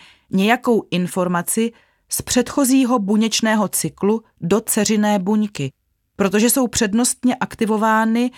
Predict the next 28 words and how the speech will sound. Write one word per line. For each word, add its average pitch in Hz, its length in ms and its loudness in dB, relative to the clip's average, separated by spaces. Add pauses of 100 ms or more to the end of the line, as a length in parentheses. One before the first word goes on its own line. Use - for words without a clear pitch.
(220)
na 175 220 0
replikační 220 760 -2
vidličky, 180 640 -2 (540)
místa 170 420 -2
na 151 120 -2
dvoušroubovici, 175 920 -2
kde 202 160 -2
se - 160 -2
odehrává 208 800 0
replikace 202 600 -4
D 165 220 -2
N 165 220 -4
A. 139 260 -6 (760)
Ty 160 220 2
nové 170 580 0
M 147 160 -2
C 147 260 -4
M 143 140 -4
proteiny, 151 720 -4 (360)
které 175 300 0
jsou 175 220 0
zastoupeny 180 720 -2
ve 156 160 -4
dvojnásobném 165 1000 -2
množství 156 560 -2
než 147 280 -4
rodičovské 147 800 -6
proteiny, 147 640 -6